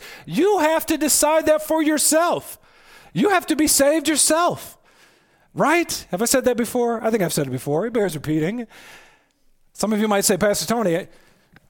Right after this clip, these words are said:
I'm an American. This is, this is a Christian nation." Look, even if there was such a thing as a Christian nation, we are not one,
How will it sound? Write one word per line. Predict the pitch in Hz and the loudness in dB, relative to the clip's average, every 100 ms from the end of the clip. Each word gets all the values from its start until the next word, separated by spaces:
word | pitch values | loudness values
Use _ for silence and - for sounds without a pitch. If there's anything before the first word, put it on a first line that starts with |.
| - - _ _ | -20 -20 _ _
I'm | 208 311 | 0 0
an | 359 | 0
American. | 339 403 359 - 262 208 160 156 | 2 2 2 2 2 2 0 0
This | 320 - | 2 2
is, | 277 | 2
this | 294 370 | 0 2
is | 269 | 0
a | |
Christian | 190 330 - 330 330 | 0 -2 0 -2 0
nation." | 359 330 - 165 98 - _ _ _ _ _ _ _ _ _ _ _ _ _ _ _ _ _ _ | 2 2 0 -2 -6 -14 _ _ _ _ _ _ _ _ _ _ _ _ _ _ _ _ _ _
Look, | 262 220 - | 0 0 -2
even | 359 247 294 | -6 -2 0
if | 294 | -2
there | 262 220 | 0 0
was | 220 233 | 2 0
such | - 214 | -2 -4
a | 196 | -4
thing | - 233 208 | -2 0 0
as | 156 | -2
a | |
Christian | 170 196 180 - 170 | -4 -2 -4 -2 0
nation, | 165 160 - 123 113 - _ _ _ | 0 0 -2 -4 -8 -18 _ _ _
we | 113 151 262 | -10 -2 0
are | 262 220 | 0 0
not | 208 196 226 208 | 0 0 0 -2
one, | 165 160 131 82 90 | 0 0 -2 -6 -14